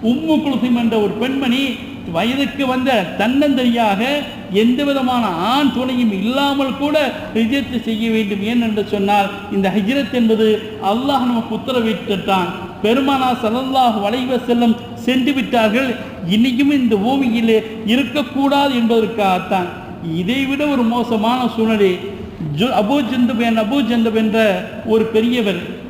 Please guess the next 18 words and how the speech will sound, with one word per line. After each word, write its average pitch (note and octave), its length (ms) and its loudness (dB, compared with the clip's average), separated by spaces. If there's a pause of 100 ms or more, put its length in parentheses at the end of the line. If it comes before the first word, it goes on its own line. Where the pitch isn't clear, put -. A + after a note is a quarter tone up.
(160)
கிட்டத்தட்ட A#3+ 760 0
நூத்தி A#3 420 0
இருபது A#3+ 540 2
வயது A3+ 320 0
மதிக்கத்தக்க A#3+ 640 -2
அந்த G#3+ 160 -2
பெரியவர் G#3 680 0 (160)
நடக்க A#3 540 0
முடியாது, A#3 760 0 (260)
படுத்த A#3+ 420 0
படுக்கையிலேயே B3+ 1000 -2
இருக்கக்கூடிய G#3+ 720 0 (260)
ஒரு G#3 140 2
மோசமான C4 840 2
நிலை A#3 260 0
இருக்கக்கூடியவர். G#3+ 800 0 (360)
இவர் B3+ 260 2
ஆசைப்படுகின்றார், G#3+ 1000 0